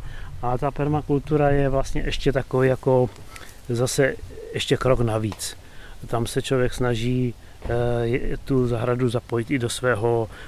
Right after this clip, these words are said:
do svého života, to znamená, že, eh, všechny odpady, z-, eh, které jsou recyklovatelné, jako biologické, jdou sem a tak dále.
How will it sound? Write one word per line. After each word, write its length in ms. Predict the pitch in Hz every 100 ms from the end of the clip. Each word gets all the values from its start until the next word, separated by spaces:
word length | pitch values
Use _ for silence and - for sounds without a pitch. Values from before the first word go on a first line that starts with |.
| -
do 80 | 123
svého 680 | - 123 113 120 117 110 107 117
života, 520 | 110 127 156 151 139
to 160 | 131 117
znamená, 580 | 120 120 120 117 117
že, 200 | 113 117 113 - - -
eh, 480 | 117 117 117 139 127 - -
všechny 460 | - 127 120 123
odpady, 560 | 127 - - 117 117 113
z-, 340 | 107 107 104
eh, 40 | - 127 113 113
které 300 | - 120 113
jsou 380 | - 113 107 110 127
recyklovatelné, 1000 | 117 - 127 123 113 110 - 117 113 110
jako 220 | 107 -
biologické, 760 | 104 117 113 113 107 110 - 110
jdou 180 | 107 107
sem 380 | - 120 131
a 120 | 139 117
tak 160 | 120
dále. 360 | 110 110 110